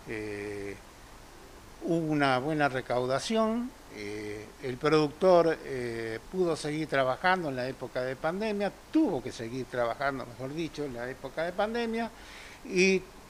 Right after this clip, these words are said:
pudo cobrar lo que, este, se-, eh, seguir cobrando lo que estaba produciendo. Así que nosotros con eso estamos conformes, y lo que le faltó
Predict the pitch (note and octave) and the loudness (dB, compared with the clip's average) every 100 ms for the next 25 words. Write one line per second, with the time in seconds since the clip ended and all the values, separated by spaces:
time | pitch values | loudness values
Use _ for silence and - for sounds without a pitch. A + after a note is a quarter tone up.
0 | - - - - F#3 E3+ E3 D#3+ C#3+ D3 | -20 -20 -18 -2 2 4 4 2 2 4
1 | D#3+ D#3 C3+ A2+ - A#2 B2 G#2 - B2 | 4 4 2 0 -4 -8 -6 -6 -6 -6
2 | A2+ G#2+ G#2+ G2 - C#3+ - C#3 A#2 A2 | -4 -6 -6 -8 -4 -4 -4 -6 -4 -4
3 | G#2+ G#2+ B2+ B2 D3 D3 C#3 C3+ D3 E3+ | -6 -8 -6 -4 -2 0 2 4 4 2
4 | D3+ - A2+ A2 A2+ C3+ B2 A#2+ B2 A2 | 0 -2 -6 -8 -4 -2 -2 -2 -4 -6
5 | G#2+ - G2+ F2+ F#2 - - - - - | -8 -10 -10 -12 -16 -18 -20 -20 -18 -18
6 | - - - - - - D3 G3+ F3 G#3+ | -18 -20 -20 -20 -14 -6 -4 -4 -4 2
7 | F3 E3 D#3 A3 G#3+ G3+ F3+ A3 - A3 | 4 4 2 0 0 0 0 0 2 0
8 | - D#3 - F3 F3 - F3 B3 A#3 A3+ | 0 -4 2 2 2 0 -2 2 4 4
9 | A3+ A3+ - F3+ C3+ C#3 C#3 C3+ C3 C3 | 0 -4 -8 -6 -2 0 0 0 0 -2
10 | C3+ C#3+ C#3 C#3+ C#3+ D3+ C#3 F#3 F3 D#3+ | -2 -2 -2 -4 -2 -6 -2 0 2 0
11 | C3+ | -2